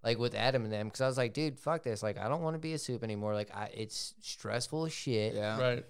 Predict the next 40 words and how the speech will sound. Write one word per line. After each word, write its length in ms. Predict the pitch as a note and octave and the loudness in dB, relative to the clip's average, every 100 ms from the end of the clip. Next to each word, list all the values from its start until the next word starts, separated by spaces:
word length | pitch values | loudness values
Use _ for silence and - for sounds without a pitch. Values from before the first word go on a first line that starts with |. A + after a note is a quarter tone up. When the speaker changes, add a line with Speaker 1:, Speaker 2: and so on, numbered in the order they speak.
| - | -6
Speaker 1:
I 100 | F#2+ | -4
couldn't 360 | - C#3+ D3 | 2 2 2
manage, 380 | D3 C#3+ C#3+ B2+ | 2 2 2 -2
like, 200 | B2+ G2+ - | -2 -2 -2
anything 400 | A#2 C3 C3 C#3 | -4 -2 -2 -2
with 140 | C3 | 0
my 100 | C3 | -2
personal 440 | B2 G2+ F#2+ G2 | 0 0 0 -2
life. 260 | F#2+ F#2+ F#2+ | 0 -2 -2
Like, 240 | F#2+ F#2+ - - - - | -2 -2 -8 -20 -18 -10
Speaker 3:
Mm-hmm. 360 | B2+ B2+ B2+ B2 | -8 -8 -8 0
Speaker 1:
so 100 | E3 | 0
I 40 | |
was 100 | D#3+ | 0
like, 140 | E3+ | -4
"You 40 | F#3 | -2
know 120 | F#3+ | -2
what? 240 | F#3+ F#3+ F#3+ | 0 -2 -6
Fuck 240 | - G2+ F#2 | -12 -10 -10
it." 960 | A#2+ - - - - - G#3 F#3+ B2 A2+ | -16 -18 -20 -20 -12 6 10 12 10 4
<clears throat> 20 | |
So 120 | C3 | 4
I 80 | B2 | 6
<laughs> 160 | B2+ | 4
sat 180 | E3 D3+ | 2 4
myself 440 | D#3+ D3 D3+ C#3+ B2+ | 2 4 4 4 4
down, 420 | C3+ D#3 C3+ B2+ - - - - - - B2 | 2 2 0 -4 -10 -20 -20 -20 -20 -6 4
and, 320 | B2+ B2+ A#2 | 6 8 6
uh, 420 | A2 G#2 G2 G2 G#2+ - - - - - - - - - - D#3+ | 6 6 4 0 -4 -14 -20 -20 -20 -20 -20 -20 -20 -20 -16 -8
I 60 | |
don't 160 | D#3 G2+ | -4 0
know. 160 | G#2+ | 2
It 180 | C#3 C#3+ | 2 0
was 300 | D3+ C3 - - - | 0 -2 -6 -14 -12
shortly 640 | - - A#2 C3 - C3+ | -6 -2 0 0 0 0
after 300 | A#2 D3+ D3 | 2 0 2
I 160 | C3 C3 A2+ | 2 2 0
sat 300 | - C3 - | -2 -2 -2
myself 340 | C3+ C3 C#3+ B2+ | -4 0 -2 0
down. 480 | B2+ D#3 D#3+ C#3+ | 2 2 0 -2